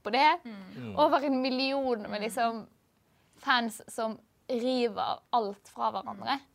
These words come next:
Speaker 2: Man må ikke glemme at den reaksjonen som folk fikk da Daenerys, eh, ble gal, også, det var jo den samme reaksjonen vi fikk da The Red Wedding skjedde,
Speaker 1: Nettopp.
Speaker 2: da fans leste det i bøkene og kastet dem i veggen, og, og det samme, og, og også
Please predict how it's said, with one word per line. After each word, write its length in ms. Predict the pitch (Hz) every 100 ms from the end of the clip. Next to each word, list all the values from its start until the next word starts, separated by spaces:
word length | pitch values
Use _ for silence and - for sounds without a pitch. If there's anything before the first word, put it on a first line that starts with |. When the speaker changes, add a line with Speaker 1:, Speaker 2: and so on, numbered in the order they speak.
| - 220 208
Speaker 2:
Man 100 | 233
må 80 | 190
ikke 140 | 254
glemme 240 | 294 233
at 80 | 190
den 140 | 185 180
reaksjonen 540 | 165 175 - 160 156
som 120 | 165
folk 180 | 170 165 -
fikk 360 | - 175 - -
da 100 | 165
Daenerys, 600 | 160 165 156 151 165 - -
eh, 180 | 170 170
ble 200 | 165 165
gal, 280 | 170 190 202
også, 480 | 85 180 - 220 202
det 120 | 214
var 220 | 190 165 170
jo 40 |
den 80 | 202
samme 220 | 233 196 185
reaksjonen 460 | 220 208 185 190
vi 100 | 196
fikk 260 | 196 185 -
da 260 | 190 185 185
The 120 | 190
Red 180 | 175 175
Wedding 460 | 170 170 165 170 -
skjedde, 260 | - 160
Speaker 1:
Nettopp. 680 | 165 156 156 - - - -
Speaker 2:
da 160 | - 92
fans 520 | - 165 165 - - _ - - - -
leste 460 | 180 160 - 156
det 100 | 160
i 80 | 160 156
bøkene 260 | - 160
og 60 | 156
kastet 320 | 180 - - 160 160
dem 140 | 165
i 40 |
veggen, 340 | 156 151 151 156 156
og, 40 | - - - -
og 80 | -
det 100 | 233
samme, 280 | 311 262 214 233
og, 300 | 262 269 -
og 400 | 196 247 262 208
også 240 | - 339